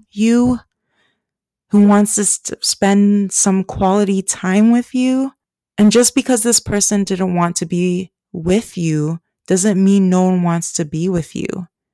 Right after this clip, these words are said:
And I change that and I say that to myself. I'm speaking to myself right now. Just because that person didn't want to, want to be with me doesn't mean no one wants to be with me. And I stand by that. <sighs>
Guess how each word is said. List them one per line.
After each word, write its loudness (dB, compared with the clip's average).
And 4
I 4
change -2
that -4
and -4
I -4
say -2
that -2
to -2
myself. 0
I'm -2
speaking -2
to -2
myself 0
right 0
now. 0
Just -2
because -2
that -2
person 0
didn't 2
want 2
to, 0
want 0
to 0
be 0
with 0
me -2
doesn't 2
mean 6
no 6
one 4
wants 2
to 0
be 0
with -2
me. 0
And 4
I 6
stand 0
by -2
that. -12
<sighs> -2